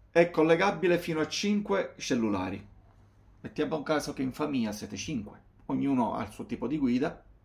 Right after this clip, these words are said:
ognuno se la personalizza come vuole. Opzionali ci sono il pedal block, la gestione con Android e lo smartwatch.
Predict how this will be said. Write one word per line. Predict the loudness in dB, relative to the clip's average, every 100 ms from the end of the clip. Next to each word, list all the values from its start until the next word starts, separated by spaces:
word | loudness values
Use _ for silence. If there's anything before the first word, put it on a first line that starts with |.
| -6
ognuno | 0 2 2 -2 -6
se | -4
la | -4
personalizza | -4 -4 -4 -4 -8
come | -8 -6
vuole. | -6 -6 -8 -14 -20 -20 -20 -20 -20 -14
Opzionali | -4 -4 0 0 2 2 0
ci | -4
sono | -2 2 2 2 0 -4
il | -6
pedal | -4 -2 0
block, | 2 2 2 -2 -4 -4 -8 -20 -20 -20 -20 -20 -20 -20 -4
la | -2
gestione | 0 -2 2 2 2
con | 0 -2
Android | 0 2 4 4 4 0 0 -2
e |
lo | 0
smartwatch. | 0 -2 -6 -8 -10 -8 -10 -12 -14